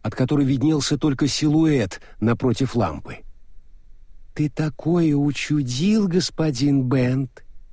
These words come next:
сказала она спокойным, заботливым тоном, которым обычно разговаривают с буйно помешанными –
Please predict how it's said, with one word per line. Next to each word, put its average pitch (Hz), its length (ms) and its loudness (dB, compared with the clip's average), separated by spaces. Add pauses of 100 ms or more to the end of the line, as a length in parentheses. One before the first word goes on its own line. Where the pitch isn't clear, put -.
(420)
сказала 104 520 0
она 107 160 2
спокойным, 113 680 0
заботливым 107 720 0
тоном, 92 480 -2 (640)
которым 113 340 0
обычно 117 400 0
разговаривают 110 840 0 (280)
с - 160 -6
буйно 113 360 2
помешанными – 90 1080 0